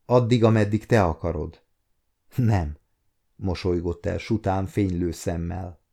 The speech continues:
Még azután is szeretni foglak, tudom. És azt is akarom, hogy tudd, boldog vagyok, hogy hozzád tartozhatom. Azért, mert ilyen vagy.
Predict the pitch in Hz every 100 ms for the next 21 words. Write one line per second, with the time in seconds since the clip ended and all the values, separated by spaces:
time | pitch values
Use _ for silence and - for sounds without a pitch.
0 | _ _ _ - - 175 175 170 170 156
1 | 113 110 104 - 104 95 110 101 104 90
2 | 85 90 - 113 87 85 85 _ _ _
3 | _ _ - 123 127 147 - 147 123 113
4 | 113 110 113 110 - 143 117 98 - _
5 | _ _ _ 110 139 143 127 98 98 95
6 | 87 101 - 104 92 95 85 - 90 -
7 | 87 - 85 78 80 78 80 _ _ _
8 | _ - 123 110 107 - 123 113 151 120
9 | 90 78 80 78 -